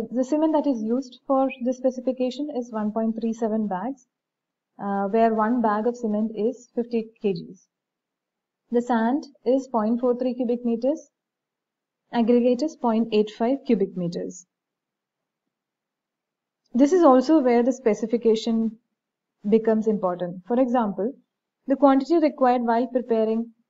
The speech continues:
one is to two is to four concrete is not the same as what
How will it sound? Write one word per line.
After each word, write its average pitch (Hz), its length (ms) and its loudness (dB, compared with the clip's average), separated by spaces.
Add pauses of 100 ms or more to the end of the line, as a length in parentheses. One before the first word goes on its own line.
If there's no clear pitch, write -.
(220)
one 226 220 2
is 247 100 0
to 254 100 -4
two 262 140 0
is 254 140 -2
to 254 100 -4
four 233 240 2
concrete 196 600 -6
is 220 160 -4
not 240 260 4
the 285 120 4
same 254 460 0
as 214 340 -2
what 214 200 0